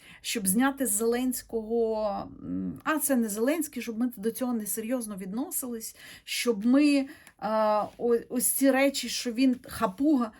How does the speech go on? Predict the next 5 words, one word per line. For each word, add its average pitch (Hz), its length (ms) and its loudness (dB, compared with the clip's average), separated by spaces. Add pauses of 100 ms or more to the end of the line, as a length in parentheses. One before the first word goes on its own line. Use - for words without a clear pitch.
(340)
Люди 269 280 0
добрі. 196 440 0 (1700)
Той 453 220 4
самий 359 440 2
голос, 240 680 4